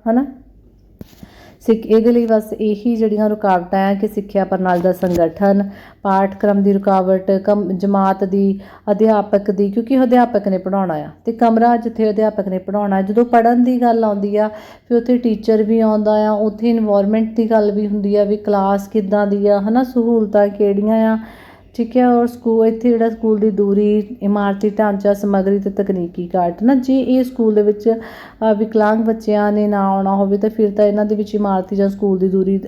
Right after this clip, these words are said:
ਅ, ਜਿਹੜੀ ਆ ਕੋਈ ਜ਼ਿਆਦਾ ਮਾਇਨੇ ਨਹੀਂ ਰੱਖਦੀ, ਪਰ ਜਦੋਂ ਇਹ ਸਾਰੇ ਹੀ ਬੱਚਿਆਂ ਨੇ ਜਾਣਾ ਤਾਂ ਇਹਨਾਂ ਸਾਰੀਆਂ ਚੀਜ਼ਾਂ ਦਾ ਧਿਆਨ ਜਿਹੜਾ ਆ ਰੱਖਣਾ ਪੈਂਦਾ ਆ। ਹੁਣ ਆਪਾਂ ਸੋਸ਼ਲ, ਅ, ਜਿਹੜੀਆਂ ਆ ਪ੍ਰੋਬਲਮਸ ਦੇਖ ਲੈਂਦੇ ਹਾਂ, ਸੋਸ਼ਲ ਪ੍ਰੋਬਲਮਸ ਕਿਹੜੀਆਂ ਆ।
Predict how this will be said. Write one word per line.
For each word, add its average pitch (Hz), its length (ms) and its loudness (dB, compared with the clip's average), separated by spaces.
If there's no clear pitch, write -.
ਅ, 190 40 2
ਜਿਹੜੀ 190 340 -2
ਆ 226 100 2
ਕੋਈ 226 140 2
ਜ਼ਿਆਦਾ 202 320 2
ਮਾਇਨੇ 190 320 0
ਨਹੀਂ 185 160 0
ਰੱਖਦੀ, 202 300 0
ਪਰ 240 140 0
ਜਦੋਂ 226 200 0
ਇਹ 226 80 2
ਸਾਰੇ 214 440 -2
ਹੀ 226 120 0
ਬੱਚਿਆਂ 220 340 -2
ਨੇ 196 100 0
ਜਾਣਾ 196 260 0
ਤਾਂ 208 160 -2
ਇਹਨਾਂ 220 120 0
ਸਾਰੀਆਂ 202 380 0
ਚੀਜ਼ਾਂ 196 260 -6
ਦਾ 185 100 0
ਧਿਆਨ 185 320 -2
ਜਿਹੜਾ 180 360 -2
ਆ 262 40 0
ਰੱਖਣਾ 190 320 0
ਪੈਂਦਾ 160 340 -2
ਆ। 156 180 -2
ਹੁਣ 220 80 2
ਆਪਾਂ 226 240 2
ਸੋਸ਼ਲ, 220 580 -2
ਅ, - 20 2
ਜਿਹੜੀਆਂ 190 460 -2
ਆ 190 40 -2
ਪ੍ਰੋਬਲਮਸ 175 580 -2
ਦੇਖ 170 280 -4
ਲੈਂਦੇ 170 200 -2
ਹਾਂ, 190 60 -2
ਸੋਸ਼ਲ 202 340 -4
ਪ੍ਰੋਬਲਮਸ 175 560 -2
ਕਿਹੜੀਆਂ 185 540 -2
ਆ। 247 40 -2